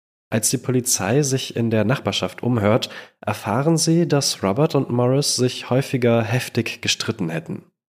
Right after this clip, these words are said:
Aber wie bringt die Polizei überhaupt den Toten mit Robert in Verbindung?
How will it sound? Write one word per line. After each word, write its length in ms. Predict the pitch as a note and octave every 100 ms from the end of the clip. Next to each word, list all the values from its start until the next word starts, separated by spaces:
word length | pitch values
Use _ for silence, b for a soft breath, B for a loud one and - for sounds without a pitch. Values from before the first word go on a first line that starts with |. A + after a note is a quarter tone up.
| -
Aber 420 | A2 B2+ - - _ _ _
wie 340 | A#2+ A2 D3 A3
bringt 340 | G3+ D3 C#3+
die 80 | C3+
Polizei 600 | - B2 A#2+ - A#2+ C#3+
überhaupt 400 | B2+ B2 A#2 G#2
den 160 | G#2+ G2+
Toten 720 | - C3 D3+ F2+ F#2+ D3 C#3
mit 320 | C3+ C3 -
Robert 320 | F2+ A#2+ C3+
in 120 | - B2+
Verbindung? 640 | F#2+ A#2+ E3+ F2+ D#2+ G#2